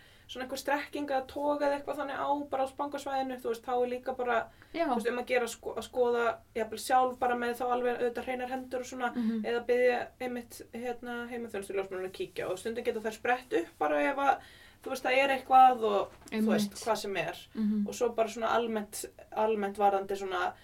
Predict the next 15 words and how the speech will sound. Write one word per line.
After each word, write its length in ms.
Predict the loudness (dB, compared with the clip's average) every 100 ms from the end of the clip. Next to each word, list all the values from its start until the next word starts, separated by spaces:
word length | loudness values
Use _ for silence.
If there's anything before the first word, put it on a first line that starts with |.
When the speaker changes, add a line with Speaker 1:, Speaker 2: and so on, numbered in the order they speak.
| -20
Speaker 1:
<clears throat> 240 | -20 _ -6
að 340 | -4 -4 -2
þekkja 280 | -2 -2 -2
merki 300 | -2 -6 -4
sýkinga, 680 | 2 2 2 -4 0 2 4
ef 80 |
að 160 | 2 0
það 40 | 0
fær 140 | -2
að 60 | -2
koma 560 | -4 -2 -2 0 -2 -2 -8
rosalega 240 | -8 -6
vond 220 | -4 -4
lykt 460 | -4 -4 -6 -12 -12
frá 400 | -2 2 2